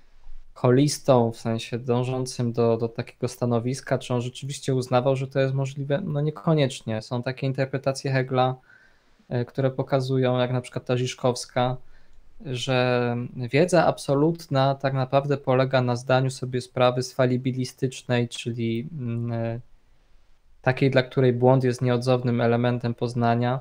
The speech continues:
perspektywy człowieka właśnie, tak? W momencie, kiedy ja sobie zdałem sprawę, jakie jest moje miejsce w, w poznaniu, w świecie, w jaki sposób ja sam sobie zakrzywiam poznanie,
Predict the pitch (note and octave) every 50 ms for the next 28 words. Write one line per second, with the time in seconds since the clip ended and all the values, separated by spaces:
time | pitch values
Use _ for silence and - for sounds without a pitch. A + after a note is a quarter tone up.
0 | - - - - - - C3 B2 - - C3+ - - - C3+ C3 C3 C3 - C3
1 | B2+ C3 B2+ A#2+ B2 - A2+ G#2+ A#2 - F3+ - - - A#2 A#2 - - A#2 A#2
2 | A#2 - C3 B2+ B2 C3+ D3+ D#3+ D#3+ E3+ E3 - D3 C3 C#3 C#3 C3+ D3 D3 -
3 | D#3+ D3 D3 C#3 C3+ C#3 C3+ C3+ C3+ C3 B2+ - - - B2 A#2+ A#2+ - B2 B2
4 | C3 C3 - - - - - - - - B2 A#2+ A#2+ - D#3+ D3+ D3 D3 C#3 C#3
5 | C#3 C3+ C3 C3 C3+ C#3+ C#3+ - - - C3 A#2+ A#2 - - - - D#3 C3+ B2
6 | A#2+ - - - - _ - _ - C3 B2+ B2+ B2+ B2+ B2+ B2+ B2 A#2 A2+ -
7 | - - - B2 A#2 A#2 - - A#2+ A#2 B2+ B2+ - C#3+ - - C#3+ - - C#3+
8 | C#3 C3+ C3+ - - C#3+ C#3+ C#3 - C#3+ C3 C3 B2+ B2 B2 A#2+ - - - B2+
9 | B2 A#2 A2+ - - A#2+ A#2+ B2+ A#2+ A#2+ A#2 A2+ A2+ A#2